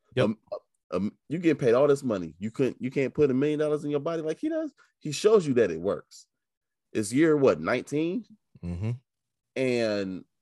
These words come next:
Speaker 2: I saw him outrun a <laughs> dude for an outlet pass and did a reverse layup,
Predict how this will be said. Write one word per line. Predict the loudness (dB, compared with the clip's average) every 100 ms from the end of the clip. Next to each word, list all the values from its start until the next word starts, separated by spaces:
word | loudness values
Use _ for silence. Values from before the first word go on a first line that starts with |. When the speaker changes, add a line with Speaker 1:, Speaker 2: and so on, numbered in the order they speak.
| -10
Speaker 2:
I | -8
saw | -2 0 0
him | 0 0 2 2 -2 -6 -6
outrun | -2 -2 -2 0 2 2 0 -4 -10 -18 _ _ _ _ _ _ _ _
a | -6
<laughs> |
dude | -6 -2 -2 0 -2 -2 -4 -16 _ _ _ _ _ _ _ -20 _ _ _ _ _ -2
for | 4 4
an | 4
outlet | 4 4 4 2 4
pass | 4 4 4 0
and | -6 -2
did | 0 0
a |
reverse | -2 -6 2 2 2
layup, | 0 0 0 -4